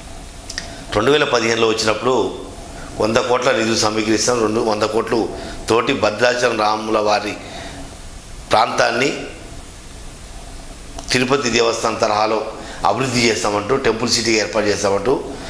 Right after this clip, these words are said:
వాగ్బా-, వాగ్దానాలను వాగ్దానాలు ఇచ్చి ఆ తర్వాత ఒక్క రూపాయి కూడా వీధించకుండా వెళ్ళిన వ్యక్తి, ముఖ్యమంత్రి కూడా కల్వకుంట్ల చంద్రశేఖరరావు అని చెప్పవచ్చు.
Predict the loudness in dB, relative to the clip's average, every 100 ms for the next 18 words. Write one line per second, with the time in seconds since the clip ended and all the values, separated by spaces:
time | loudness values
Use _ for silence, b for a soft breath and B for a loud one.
0 | B 2 2 2 2 2 4 4 4 2
1 | 2 2 4 2 2 0 0 -2 0 2
2 | 2 2 2 4 0 0 B B B 0
3 | 2 2 2 2 4 2 2 0 0 -2
4 | 0 2 2 2 2 0 -2 -4 -6 -2
5 | 0 0 2 2 2 0 -6 B B B
6 | B -6 0 2 2 0 0 2 2 2
7 | 2 2 2 0 -4 -4